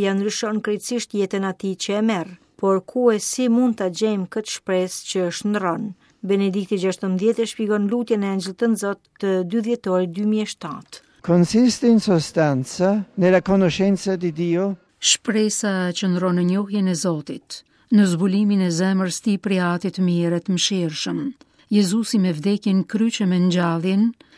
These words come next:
Speaker 3: na e zbuloi fytyrën e tij, fytyrën e hyjit, që ka një dashuri aq të madhe, sa të na transmetoj shpresën e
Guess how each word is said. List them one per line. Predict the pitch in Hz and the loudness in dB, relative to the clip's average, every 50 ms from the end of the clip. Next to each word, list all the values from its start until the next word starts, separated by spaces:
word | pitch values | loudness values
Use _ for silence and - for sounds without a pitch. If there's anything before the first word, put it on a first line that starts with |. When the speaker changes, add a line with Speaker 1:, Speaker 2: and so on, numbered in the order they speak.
| - _ | -4 _
Speaker 3:
na | 214 214 214 | 2 4 4
e | 208 | 4
zbuloi | 190 185 208 220 220 226 226 | 2 2 0 2 2 0 0
fytyrën | - - 226 - - 233 220 202 190 185 180 | -2 -4 -6 -2 0 0 2 2 2 2 0
e | 190 190 | 0 -2
tij, | - - 226 185 170 - - _ _ _ _ _ | 0 0 0 0 0 -2 -6 _ _ _ _ _
fytyrën | - 220 - - 226 214 196 190 175 180 | -6 -4 0 0 0 2 2 2 2 2
e | 180 175 | 2 2
hyjit, | 190 214 196 180 180 175 170 170 - - - - _ _ _ _ _ - | 2 2 2 2 2 0 0 -2 -4 -10 -16 -20 _ _ _ _ _ -4
që | - 214 | -4 -2
ka | - 220 214 208 | 0 2 2 4
një | 202 202 175 | 2 2 0
dashuri | 190 185 - 208 196 180 185 180 185 | 0 -2 -2 -2 -2 0 0 0 0
aq | 185 185 - - - | -2 -2 -4 -4 -2
të | - 196 | 0 0
madhe, | 185 180 170 170 165 160 175 175 175 190 - _ _ - - _ | 0 2 2 0 0 0 0 -2 -2 -4 -8 _ _ -20 -20 _
sa | - - 208 202 | -4 -2 -2 0
të | - 214 | 0 -2
na | 202 - | -2 0
transmetoj | 226 214 214 208 - - 214 208 - 220 214 208 196 175 - | 0 0 0 -2 -2 -2 -4 -2 -2 -2 -2 0 0 -2 -4
shpresën | - - 226 233 233 226 - - 220 202 196 196 | -4 -2 0 0 0 0 -2 -2 0 0 0 0
e | 190 | 0